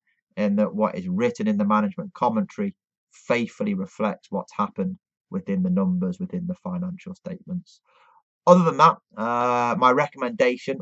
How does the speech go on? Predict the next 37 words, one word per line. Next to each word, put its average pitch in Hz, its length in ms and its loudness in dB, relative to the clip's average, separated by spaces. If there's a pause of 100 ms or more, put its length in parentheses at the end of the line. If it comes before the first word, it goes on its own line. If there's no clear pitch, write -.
(100)
would 123 460 0
be 117 300 -2
to 113 100 -10
get 120 220 0 (540)
more 110 520 2 (720)
attuned 127 720 -4
with 107 200 -8
what 110 180 0
happens 107 320 -2
in 101 80 -4
the 104 60 -2
management 104 360 0
commentary. 110 460 -2
Choose 135 300 -2
a 123 60 -4
set 120 300 -4 (600)
of 107 400 2
accounts, 113 420 -2
take 120 240 -2
an 113 60 0
annual 113 300 0
report 110 420 -2
of 98 80 -6
a 104 40 -8
company 107 340 -4
that 98 120 -6
you 98 140 -2
know 95 260 0
well, 120 320 0 (460)
and 107 220 2
read 117 280 0
the 107 80 -2
management 107 420 2
commentary 104 460 -2
at 92 100 -6
the - 80 -16
front. 92 280 -6